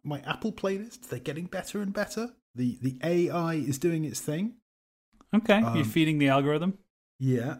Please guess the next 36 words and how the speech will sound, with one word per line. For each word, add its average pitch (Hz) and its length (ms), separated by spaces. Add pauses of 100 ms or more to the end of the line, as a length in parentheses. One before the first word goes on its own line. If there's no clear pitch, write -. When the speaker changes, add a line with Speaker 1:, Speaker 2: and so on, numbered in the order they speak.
Speaker 1:
although 139 420 (340)
Cyprus, 165 760 (300)
uh, 110 360
has 110 320
sort 120 220
of 95 80 (340)
started - 440
its - 240
going 95 240
back - 160
to 90 80
work - 280
thing. - 280 (1040)
And 101 140
so 127 120
what 139 240
that 143 180
has 117 160
meant 127 300
for 120 180
us 117 120
personally 95 720
is 104 260
that 101 220 (540)
our 107 140
water 143 360
is 98 100
being 92 200
cut - 240
off - 180
daily, - 400 (480)
uh, 78 300
for 95 200
reasons 78 520
I 80 100
don't 80 240